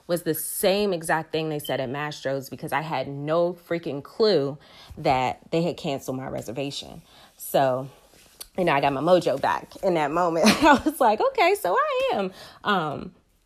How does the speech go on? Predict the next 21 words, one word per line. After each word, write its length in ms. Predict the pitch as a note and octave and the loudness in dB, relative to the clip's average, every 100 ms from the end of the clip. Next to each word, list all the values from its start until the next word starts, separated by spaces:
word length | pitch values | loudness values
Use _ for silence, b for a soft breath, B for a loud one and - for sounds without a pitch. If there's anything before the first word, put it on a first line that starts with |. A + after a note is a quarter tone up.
| - - | -20 -8
pretty 200 | - A#3 | -2 -2
powerful 540 | G#3+ A#3 E3 D#3 - D3+ | 0 2 2 2 -2 -6
today," 480 | - D#3+ C#3+ - - | -2 0 0 0 -6
because 260 | D#3 G#3+ G#3 | -6 -2 -2
it, 200 | - - - | -2 -6 -6
it 240 | - - - | -2 -2 0
just 280 | B4 A#4+ - | -2 -2 -2
was 200 | F4 E4+ | -2 -2
so 200 | E4 E4+ | -2 -2
crazy 520 | - C#4 D#4+ C#4 B3+ | -4 -2 0 0 -2
how 240 | B3 A3+ | 2 2
it 60 | G#3+ | 2
worked 280 | A3 A3+ A#3+ | 0 0 0
out. 240 | A#3+ G3+ | 2 2
Like, 180 | - F#3 | 0 -2
I 60 | G3+ | -2
really 280 | G3 A3 | -2 -4
had 220 | G3+ E3 D#3+ | 0 0 0
no 200 | D3 D#3 | -2 -2
idea. 720 | - A3 A#4 C#5 D3 C3+ D3+ B B B B B | -4 0 2 4 4 2 -2 B B B B B
Um, 600 | G3 F3+ E3+ D#3 E3+ | 2 2 0 -4 -8